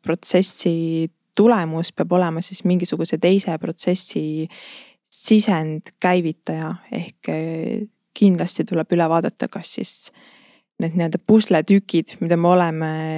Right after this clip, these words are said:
kaardistanud, kas need siis omavahel ka kokku lähevad. Et selline ülevaade tuleks teha.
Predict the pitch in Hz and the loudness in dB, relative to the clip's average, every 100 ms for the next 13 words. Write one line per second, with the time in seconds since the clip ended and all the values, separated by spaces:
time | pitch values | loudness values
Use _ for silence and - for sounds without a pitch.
0 | 156 160 156 156 160 - - - _ _ | -6 -6 -6 -6 -8 -10 -12 -18 _ _
1 | - - 190 190 - 165 156 180 165 - | -6 2 2 2 -2 -6 -8 -8 -10 -8
2 | 185 - 175 175 165 160 170 151 156 165 | -8 -6 -2 0 0 -4 -6 -8 -4 -4
3 | - 156 156 170 156 165 - _ _ - | -2 -4 -4 -6 -10 -12 -18 _ _ -20
4 | _ _ _ 170 - 170 156 156 151 151 | _ _ _ -14 -8 -4 -4 -4 -6 -4
5 | 160 165 156 156 160 160 175 - - 151 | -2 0 -2 -4 -4 -6 -8 -8 -8 -8
6 | 165 | -8